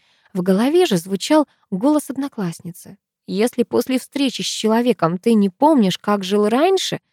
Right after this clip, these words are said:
до него, это любовь?» Оля подумала о Жене и улыбнулась. «Да чего ж знакомое чувство?» Девочка выбежала за школьные ворота и, миновав расположившийся неподалеку елочный базар, направилась к автобусной остановке.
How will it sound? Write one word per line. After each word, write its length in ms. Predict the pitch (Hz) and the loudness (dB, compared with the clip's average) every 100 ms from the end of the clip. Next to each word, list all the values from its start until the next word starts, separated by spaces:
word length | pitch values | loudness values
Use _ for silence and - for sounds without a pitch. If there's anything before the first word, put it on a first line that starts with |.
| _ | _
до 200 | - 233 | -4 0
него, 380 | 269 220 247 180 - _ _ _ - | 4 4 4 0 -2 _ _ _ -8
это 220 | 180 220 | -2 0
любовь?» 300 | 240 254 381 _ _ _ _ _ _ _ | 2 2 -2 _ _ _ _ _ _ _
Оля 180 | 185 170 | -4 -2
подумала 480 | - 175 180 165 170 | -2 0 0 2 2
о 60 | |
Жене 320 | 175 208 208 170 | 0 -2 -2 -2
и 40 | |
улыбнулась. 640 | 165 180 180 160 165 - _ _ _ _ _ _ | -2 -2 -2 -6 -10 -18 _ _ _ _ _ _
«Да 100 | 226 | -4
чего 300 | 240 - 311 | -2 0 2
ж 80 | 359 | 2
знакомое 480 | 233 240 285 254 233 | 2 0 2 0 0
чувство?» 500 | - 233 - - 226 _ _ _ - | -4 -10 -14 -20 -20 _ _ _ -4
Девочка 500 | 190 190 185 - 202 | 0 -2 -2 0 0
выбежала 440 | 214 196 202 196 | 0 0 0 0
за 120 | 202 | 0
школьные 380 | - 226 208 208 | 0 2 4 2
ворота 400 | 202 208 247 - | 2 2 0 0
и, 60 | 175 | 0
миновав 440 | 180 185 196 185 _ _ - | 0 0 -2 -4 _ _ -4
расположившийся 880 | 226 - 240 240 226 220 - 175 180 | -4 -2 0 0 0 -4 -4 -2 -2
неподалеку 580 | 175 180 185 190 175 | 0 0 0 0 0
елочный 460 | 202 175 160 - 180 | -2 -2 -4 -4 -2
базар, 360 | 185 202 285 233 | 0 2 2 2
направилась 680 | 165 - 196 247 240 233 | -2 -2 -2 0 0 0
к 80 | - | -4
автобусной 520 | 151 - 170 - 156 | -4 -4 -4 -6 -8
остановке. 600 | 156 - 156 156 _ 180 | -8 -10 -10 -12 _ -20